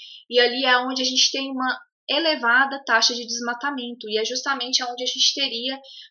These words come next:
uma representatividade maior da diversidade genética dessas espécies. Então, isso também é preocupante. A gente pode explorar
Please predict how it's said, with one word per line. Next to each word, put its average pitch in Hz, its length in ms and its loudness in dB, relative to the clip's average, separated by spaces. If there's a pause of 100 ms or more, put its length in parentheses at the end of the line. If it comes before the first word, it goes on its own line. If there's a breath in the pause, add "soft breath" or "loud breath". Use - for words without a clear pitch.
uma 233 180 -4
representatividade 247 1160 0
maior 233 480 0
da 233 80 0
diversidade 220 680 0
genética 214 440 -4
dessas 214 280 -6
espécies. - 840 -4 (380 loud breath)
Então, 208 200 -10
isso 214 140 -4
também 220 280 -6
é 226 60 -12
preocupante. 226 800 -2
A 214 40 -4
gente 254 200 -2
pode 262 200 0
explorar 247 440 2